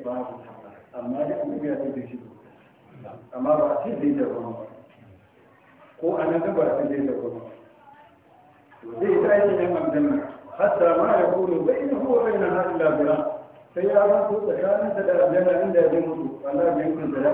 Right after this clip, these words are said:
su yi ba. Saboda yadda ya dage, amma fa yasbiqu alayhi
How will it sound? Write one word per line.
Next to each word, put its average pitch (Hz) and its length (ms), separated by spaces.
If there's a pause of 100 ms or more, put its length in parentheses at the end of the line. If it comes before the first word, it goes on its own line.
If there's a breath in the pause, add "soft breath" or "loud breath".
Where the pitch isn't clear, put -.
su - 120
yi - 60
ba. - 80 (1800)
Saboda 160 300
yadda 156 260
ya 156 100
dage, 156 400 (380)
amma 135 480
fa 127 80
yasbiqu 143 760
alayhi 131 440